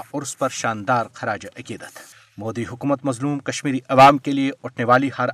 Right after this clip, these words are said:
آواز کو نشانہ بنا رہی ہے۔ ارون دتی رائے۔ پاکستان کی اسپورٹس کمنٹیٹر زینب عباس کے خلاف بیجا مقدمے کے اندراج پر بھارت کی مذمت۔ پاکستانی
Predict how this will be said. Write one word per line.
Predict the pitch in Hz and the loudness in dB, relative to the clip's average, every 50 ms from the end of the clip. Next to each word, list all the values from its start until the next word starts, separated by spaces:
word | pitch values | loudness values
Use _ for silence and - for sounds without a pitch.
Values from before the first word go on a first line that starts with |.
| - | -2
آواز | 117 117 110 113 123 135 135 - | 0 0 4 8 8 6 6 6
کو | - 120 110 | -4 -12 -12
نشانہ | 101 - - 131 120 113 | -10 -6 -4 -4 -2 -2
بنا | 101 90 98 101 101 92 | -4 -8 -8 -8 -8 -10
رہی | 90 92 98 127 120 107 | -10 -8 -6 -6 -2 -2
ہے۔ | 131 131 131 _ - - - - _ _ - | -2 -4 -4 _ -20 -20 -20 -20 _ _ 0
ارون | 120 127 143 151 156 139 123 - - 120 107 95 117 | 0 0 2 2 0 -2 -2 -6 -10 -16 -14 -10 -10
دتی | 117 - 127 117 110 - - 110 110 | -10 -6 -6 -8 -8 -8 -10 -4 0
رائے۔ | 117 107 90 - - - _ _ _ _ - | 0 0 0 -2 -6 -18 _ _ _ _ 2
پاکستان | - 143 139 135 - 175 180 185 | 6 6 6 6 4 2 2 2
کی | - - 180 - 123 | 0 -6 -8 -8 -8
اسپورٹس | 131 - - - 170 175 175 - - - _ - | -12 -12 -10 -4 -4 -4 -4 -4 -8 -12 _ -6
کمنٹیٹر | - 131 143 151 147 - 160 143 165 175 160 | -2 0 0 0 2 0 -2 -2 -2 -6 -6
زینب | 127 123 131 131 131 127 - | -4 -4 0 0 -2 -2 -4
عباس | 131 104 123 127 139 135 - | -6 4 8 8 8 8 6
کے | - 156 139 - | -2 -8 -10 -8
خلاف | - 131 139 143 139 - | -4 -2 -2 -2 -2 -2
بیجا | 120 123 120 131 120 - - - | -4 -4 0 -2 -2 -2 -4 -10
مقدمے | 113 107 104 117 - - 123 123 123 165 165 | -12 -10 -8 -8 -6 -6 -6 -6 -4 -6 -6
کے | 160 - 131 123 - | -6 -8 -8 -8 -8
اندراج | 120 110 101 110 127 143 135 - | -10 -6 0 2 2 2 0 -2
پر | - 127 110 - | -8 -8 -8 -6
بھارت | - 110 117 - - _ | -4 -4 -4 -4 -6 _
کی | - - 95 80 | -12 -14 -14 -12
مذمت۔ | 85 95 - 117 117 135 156 160 - _ - - - - - - | -12 -10 -6 -2 0 0 -2 -2 -6 _ -20 -20 -20 -20 -12 -4
پاکستانی | 123 120 120 - - 151 143 151 156 | -4 -4 -4 2 4 4 4 4 2